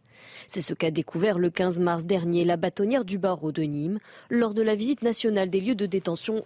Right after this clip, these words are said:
au commissariat de la ville. Le Conseil de l'Ordre des avocats a donc décidé de lancer une procédure contre le ministère de l'Intérieur devant le tribunal administratif pour demander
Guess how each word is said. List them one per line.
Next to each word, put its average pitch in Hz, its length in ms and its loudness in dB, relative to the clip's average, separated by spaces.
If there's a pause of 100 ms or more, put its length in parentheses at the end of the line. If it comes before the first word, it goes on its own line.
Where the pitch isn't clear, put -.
au 240 120 2
commissariat 190 680 -2
de 160 140 0
la 147 160 2
ville. - 260 -12 (640)
Le 165 100 -2
Conseil 160 360 -2
de 160 100 0
l'Ordre 156 320 0
des 156 220 -2
avocats 165 380 0
a 185 80 0
donc 165 220 -2
décidé 190 540 0
de 208 220 0
lancer 214 340 2
une 226 140 2
procédure 202 560 0
contre 233 260 -2
le 208 80 2
ministère 202 440 0
de 214 80 2
l'Intérieur 175 600 0 (300)
devant 233 240 2
le 226 100 2
tribunal 196 540 0
administratif 175 1000 -4 (360)
pour 220 160 0
demander 190 440 0